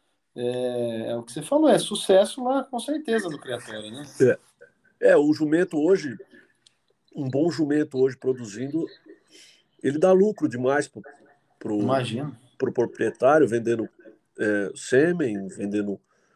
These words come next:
Speaker 1: Aham.
Speaker 2: o, os filhos, né, um jumentinho, uma jumenta, os, porque você vai comprar um jumento, por... se fizer um investimento aí, vamos falar um número redondo aí, é, de cinquenta mil reais, e, e você vender dele,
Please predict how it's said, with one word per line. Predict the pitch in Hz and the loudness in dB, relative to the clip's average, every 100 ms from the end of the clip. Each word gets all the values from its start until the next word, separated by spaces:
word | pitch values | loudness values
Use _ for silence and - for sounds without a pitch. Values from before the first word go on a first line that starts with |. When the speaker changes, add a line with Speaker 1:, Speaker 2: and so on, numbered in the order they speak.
| - | -10
Speaker 1:
Aham. | 113 110 110 156 - - | -10 -6 -6 -6 -8 -8
Speaker 2:
o, | 85 69 - - 60 - | -6 -6 -10 -10 -8 -6
os | 101 - | -8 -2
filhos, | 135 180 123 | 0 2 2
né, | 110 131 | 2 2
um | 104 98 95 | 2 0 -4
jumentinho, | 107 101 95 143 156 | -2 -2 0 2 2
uma | 104 | 2
jumenta, | 98 107 131 147 - | 0 2 2 2 -6
os, | 95 - _ _ _ - | -10 -14 _ _ _ -6
porque | 135 | 0
você | 190 190 | 2 2
vai | - 175 175 | 2 2 4
comprar | 185 175 180 | 2 2 2
um | |
jumento, | 165 160 151 143 - | 2 2 2 0 0
por... | 156 151 _ _ | -2 -2 _ _
se | - 151 | -10 -8
fizer | 160 165 | -2 -2
um | |
investimento | 165 160 156 156 143 135 127 | 0 -2 -2 -2 0 0 -2
aí, | 127 | -2
vamos | 107 139 151 | -2 -6 -4
falar | 156 143 147 | 0 2 2
um | |
número | 143 143 135 | 0 0 2
redondo | 131 113 117 107 | 0 0 -4 -2
aí, | 107 104 _ _ _ _ _ _ _ _ _ - | -4 -4 _ _ _ _ _ _ _ _ _ -12
é, | 104 | -10
de | - | -6
cinquenta | 147 139 160 160 | -2 2 4 4
mil | 147 143 | 4 6
reais, | 127 139 151 120 - - - _ _ _ | 6 6 4 -2 -6 -18 -20 _ _ _
e, | 120 120 117 113 110 110 113 _ - | -12 -12 -12 -10 -10 -10 -14 _ -14
e | 117 | -10
você | 113 120 - 131 127 117 - _ - - - 95 92 104 90 | -6 -6 -4 2 2 2 -4 _ -16 -12 -12 -14 -20 -20 -14
vender | 107 127 131 143 131 | 0 2 4 2 2
dele, | 135 135 | 2 0